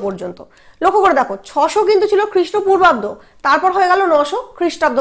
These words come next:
পর্যন্ত মধ্য ভারতীয় আর্য ভাষার কালসীমা। নব ভারতীয় আর্য ভাষার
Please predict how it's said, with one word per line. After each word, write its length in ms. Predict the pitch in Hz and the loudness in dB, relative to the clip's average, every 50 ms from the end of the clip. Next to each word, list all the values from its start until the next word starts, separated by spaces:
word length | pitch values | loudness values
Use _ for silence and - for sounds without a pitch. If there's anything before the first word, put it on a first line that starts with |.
| 240 254 | 0 0
পর্যন্ত 300 | 254 240 240 247 240 359 - - - _ _ _ _ - | 0 0 -2 -4 -4 -6 -10 -12 -16 _ _ _ _ -2
মধ্য 140 | 262 269 262 311 | 0 0 2 2
ভারতীয় 240 | 311 285 262 254 269 233 | 0 0 0 0 0 -2
আর্য 100 | 226 202 226 226 | -2 -2 -4 -6
ভাষার 240 | 226 233 - 359 - - _ _ _ _ _ - | -6 -6 -8 -12 -14 -16 _ _ _ _ _ -4
কালসীমা। 360 | - 247 254 - - 190 180 190 - _ _ _ _ _ - _ _ _ _ _ _ - | -4 -4 -4 -4 -10 -14 -14 -16 -20 _ _ _ _ _ -20 _ _ _ _ _ _ -4
নব 200 | 226 247 262 302 370 370 | -2 0 0 2 2 2
ভারতীয় 280 | 403 403 392 381 381 370 370 | 2 0 0 0 0 2 2
আর্য 100 | 349 359 392 | 2 0 -2
ভাষার 200 | 392 370 381 381 | -2 -2 -4 -4